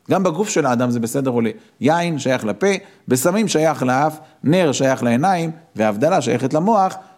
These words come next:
שאם אין דעת, הבדלה מנין. אם ניקח את אותו רעיון ונחבר את זה ל-, ל-, ל-, למכות, נראה דבר מעניין. המכה הראשונה היא בעצם מכת דם. מכת דם זה במים אשר מתחת לארץ. המכה השנייה זה הצפרדעים, זה הבעלי חיים שנמצאים בתוך המים.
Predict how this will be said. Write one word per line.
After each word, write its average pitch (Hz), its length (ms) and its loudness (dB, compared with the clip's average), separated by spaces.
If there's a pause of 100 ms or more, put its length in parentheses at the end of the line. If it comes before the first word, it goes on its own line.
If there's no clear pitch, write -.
שאם 147 680 0
אין 160 160 0
דעת, 135 380 0
הבדלה 104 340 -2
מנין. 90 240 -4 (320)
אם 160 60 4
ניקח 214 280 0
את 208 80 -2
אותו 202 220 2
רעיון 156 340 2
ונחבר 131 420 2
את 156 40 2
זה 143 80 4
ל-, 131 40 -2
ל-, 127 220 -2
ל-, 123 360 0
למכות, 120 520 0
נראה 156 180 -2
דבר 175 220 0
מעניין. 185 360 -4 (260)
המכה 151 280 0
הראשונה 180 480 0 (920)
היא 139 100 -2
בעצם 151 280 2
מכת 139 260 0
דם. 113 240 0 (160)
מכת 160 260 -2
דם 180 200 0
זה 139 100 2
במים 143 300 -2
אשר 131 180 -2
מתחת 120 480 -2
לארץ. 90 360 -12 (260)
המכה 147 280 0
השנייה 175 460 0 (340)
זה 117 100 0
הצפרדעים, 131 720 0
זה 113 120 -4
הבעלי 127 340 0
חיים 156 240 -4
שנמצאים 151 540 2
בתוך 123 280 0
המים. 95 240 -2